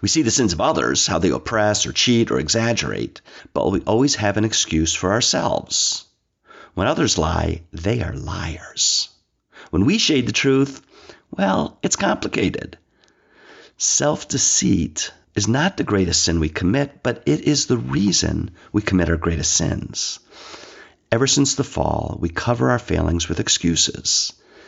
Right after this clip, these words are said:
Cain killed Abel, but excuses himself with the rhetoric of, "Am I my brother's keeper?" David committed adultery and murder, and, like many leaders, he thought, "Nobody understands the burdens I carry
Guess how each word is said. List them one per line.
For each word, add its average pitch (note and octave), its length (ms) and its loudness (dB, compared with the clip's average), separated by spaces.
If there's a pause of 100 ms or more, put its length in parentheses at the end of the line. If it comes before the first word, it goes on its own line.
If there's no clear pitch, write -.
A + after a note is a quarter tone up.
(540)
Cain G#2+ 220 2
killed G2 280 -2
Abel, A#2+ 320 2
but F2 180 -2
excuses C#3+ 600 0
himself G#2+ 480 0
with F#2+ 100 -2
the G2 80 2
rhetoric G2+ 480 2
of, G#2 340 0 (500)
"Am F#3 140 0
I A3 160 0
my A3 200 2
brother's G3 400 -2
keeper?" G3 520 -2 (640)
David B2 280 0
committed B2 320 2
adultery C3 400 0
and C#3 120 4
murder, C#3+ 360 2
and, A2+ 280 2 (100)
like D#2+ 220 -4
many F#2 320 2
leaders, G#2 480 4
he G#2+ 100 2
thought, G#2 440 0 (640)
"Nobody C3 480 2
understands G#2 760 0
the - 80 -4
burdens G2 480 2
I - 80 -4
carry G#2 640 -2